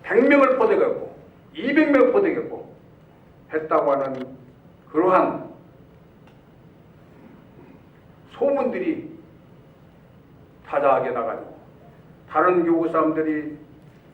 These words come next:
영등포에 와서 시위대에 참석하고 싶고 이 얘기를 듣고 싶어하는 그런 포독 이천오백의 가장 선도자가 되시기를 부탁드리기 위해서 제가 온 겁니다.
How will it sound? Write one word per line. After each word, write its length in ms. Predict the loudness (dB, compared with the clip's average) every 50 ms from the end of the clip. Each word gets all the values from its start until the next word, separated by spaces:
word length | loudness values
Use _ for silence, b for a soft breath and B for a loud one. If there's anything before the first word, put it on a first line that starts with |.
| -20 -16 -8
영등포에 480 | -4 -2 -2 0 0 0 4 6 6 6
와서 600 | 8 6 6 4 4 0 0 -2 -2 -6 -10 -16 -20 -20 -20 -20 -20 -20 -20 -20 -20 -20 -20
시위대에 460 | -18 -12 -8 -8 -2 0 0 0 0
참석하고 400 | -2 -6 -8 -8 -6 -6 -6 -6
싶고 280 | -8 -10 -10 -8 -8 -4
이 40 |
얘기를 280 | -2 -2 -2 -2 -4 -8
듣고 300 | -10 -12 -12 -12 -10 -12
싶어하는 460 | -12 -10 -8 -4 -4 -4 -4 -6 -8 -12 -16 -20 -20 -20 -20 -20 -20 -20 -20 -20 -20 -20 -20 -20 -20 -20 -20 -20 -20 -20 -20 -20 -20 -20 -20 -20 -20 -20 -20 -20 -20 -20 -20 -20 -20 -20 -20 -20 -20 -20 -20 -20 -20 -20 -20 -20 -20 -20 -20 -20 -20 -20 -16
그런 380 | -8 -6 -6 -4 -4 -8 -10 -10
포독 360 | -4 -2 0 2 2 2 0
이천오백의 840 | -2 -6 -8 -4 -2 -2 0 0 -2 -2 -4 -4 -4 -6 -8 -12 -16 -20
가장 640 | -18 -16 -16 -12 -8 -6 -6 -4 -4 -6 -6 -8 -12 -16 -20 -20 -20 -20 -20 -20 -20 -20 -20 -14
선도자가 680 | -12 -10 -8 -6 -4 -4 -4 -4 -4 -6 -8 -10 -12 -16 -20 -20 -20 -20 -20 -20 -20 -20 -20 -20 -20 -20 -20 -20 -20 -20 -10
되시기를 720 | -8 -8 -8 -8 -10 -12 -12 -12 -12 -12 -12 -12 -14 -18 -20 -20 -20 -20 -20 -20 -20 -20 -20 -20 -20 -20 -20 -20 -20 -20 -20 -20 -20 -20 -20 -20 -20 -20 -20 -20 -20 -20 -20 -20 -20 -20 -20 -20 -20 -20 -20 -20 -18 -12
부탁드리기 540 | -10 -10 -8 -8 -8 -8 -6 -6 -6 -4 -4
위해서 180 | -4 -6 -4 -6
제가 160 | -6 -6 -4
온 160 | -6 -8 -8
겁니다. 280 | -12 -14 -16 -20 -20